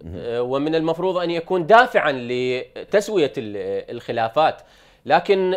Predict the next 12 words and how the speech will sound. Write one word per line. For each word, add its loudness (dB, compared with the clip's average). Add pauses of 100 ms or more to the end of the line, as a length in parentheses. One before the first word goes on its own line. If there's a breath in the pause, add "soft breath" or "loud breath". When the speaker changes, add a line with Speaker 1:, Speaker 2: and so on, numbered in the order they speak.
Speaker 2:
آه، 0 (120)
هذا 4
الاستقرار -2
السياسي -2
هو -2
ليس -6
استقرارًا 0
استراتيجيًا -2
أو -2 (100)
يعني -4
على -2
مستوى، 2